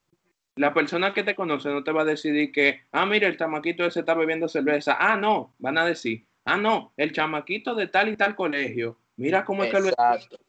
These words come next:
Speaker 1: educan, mira cómo es que lo educan si venden un uniforme." Así que cuídense con eso. He visto muchos TikToks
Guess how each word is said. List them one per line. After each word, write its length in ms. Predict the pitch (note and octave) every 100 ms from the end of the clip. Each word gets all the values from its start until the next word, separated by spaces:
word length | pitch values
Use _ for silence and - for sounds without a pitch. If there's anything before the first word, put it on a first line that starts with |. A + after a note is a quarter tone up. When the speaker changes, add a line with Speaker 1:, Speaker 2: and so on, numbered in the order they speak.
| _
Speaker 1:
educan, 120 | G3+ _ _ _ _
mira 240 | - D#3+ F3+
cómo 220 | F#3+ G3
es 80 | F#3+
que 80 | F#3
lo 100 | F3+
educan 360 | E3 F#3 F#3+
si 140 | F3 D3
venden 260 | C#3 D3+
un 80 | D3
uniforme." 580 | C#3+ C3 A#2 E3+ F#3 B2
Así 400 | A#2 - - D3
que 160 | - D3
cuídense 400 | E3 F#3+ F#3 F3+
con 160 | D3+ D3+
eso. 160 | D3
He 40 | D3+
visto 200 | F3+ F3+
muchos 280 | F#3 F#3
TikToks 520 | E3 C#3 F#3+ G3 -